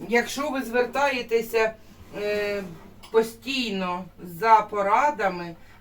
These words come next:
за консультаціями, я не бачу нічого зазорного в тому, якщо ви віддячите за те, що на вас, е, виділився час,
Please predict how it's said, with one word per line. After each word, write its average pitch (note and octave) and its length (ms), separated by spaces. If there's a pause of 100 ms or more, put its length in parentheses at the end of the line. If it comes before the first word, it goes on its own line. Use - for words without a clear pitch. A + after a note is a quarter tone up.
за A3 240
консультаціями, G3 1400 (380)
я A3 200
не B3+ 120
бачу C4+ 420
нічого A#3+ 1200 (300)
зазорного G3+ 1080 (260)
в - 280
тому, D4 360
якщо G#3+ 500
ви B3+ 360
віддячите G#3 1200 (800)
за E3+ 260
те, A#3 420
що - 380
на F#3 160
вас, G3+ 580
е, F#3 220 (800)
виділився F#3+ 800
час, F3+ 600